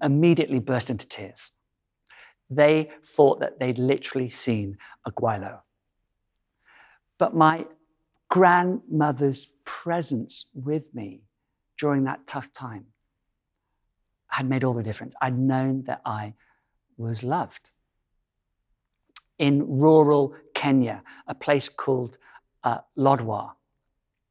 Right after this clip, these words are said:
all of the villages in that region, they love, they revere, they talk about one man.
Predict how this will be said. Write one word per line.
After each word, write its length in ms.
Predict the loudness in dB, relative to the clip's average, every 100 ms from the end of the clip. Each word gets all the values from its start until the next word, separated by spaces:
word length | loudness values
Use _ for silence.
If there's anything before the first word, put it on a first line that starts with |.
| _ _ _ -20 _ _ _
all 420 | 6 8 8 6
of 140 | 4 0
the 80 |
villages 680 | -2 0 2 2 -2 -8 -8 -8
in 180 | -4 -2
that 200 | -2 -6 -8
region, 480 | -6 -6 -8 -18 -20 _ _ _ _ _ _
they 420 | -4 0 2 0 -2
love, 500 | -2 -2 -2 -6 -10
they 300 | -8 -4 -4
revere, 580 | -2 -2 -2 -2 -2 -2
they 160 | -6 -10 -10
talk 420 | -4 -2 -2 -6 -14
about 440 | -8 -4 -4 -8 _ _ _ _ _ _ _ _
one 360 | -2 0 0
man. 280 | -4 -8 -12